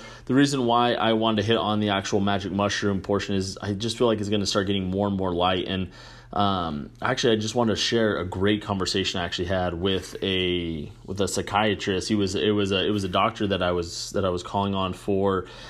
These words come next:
an A D H D medication. And, you know, he was, he was talking to me, he was like, he was like, "Oh, you know, like,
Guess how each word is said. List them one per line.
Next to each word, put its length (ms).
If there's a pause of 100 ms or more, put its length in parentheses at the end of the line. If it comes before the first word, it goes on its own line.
(180)
an 200
A 160
D 160
H 140
D 160
medication. 800 (1120)
And, 80
you 80
know, 140
he 160
was, 260
he 100
was 120
talking 260
to 40
me, 80
he 40
was 120
like, 140
he 120
was 120
like, 120
"Oh, 160
you 100
know, 160
like, 160